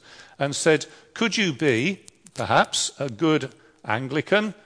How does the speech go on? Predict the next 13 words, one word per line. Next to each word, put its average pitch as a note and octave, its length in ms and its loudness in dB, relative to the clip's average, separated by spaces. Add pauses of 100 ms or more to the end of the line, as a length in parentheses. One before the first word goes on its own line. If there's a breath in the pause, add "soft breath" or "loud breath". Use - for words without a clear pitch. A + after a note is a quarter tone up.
(160 soft breath)
or B2+ 120 -10
Presbyterian D3 960 0
or A2 140 -2
Brethren D3+ 560 0
or A#2+ 160 -4
whatever D3+ 420 -2
it - 180 -6
is, B2 280 -4 (420 soft breath)
if F3 260 2
there E3+ 140 8
were E3 140 4
no D3 360 2 (120)
Jesus?" F3+ 800 2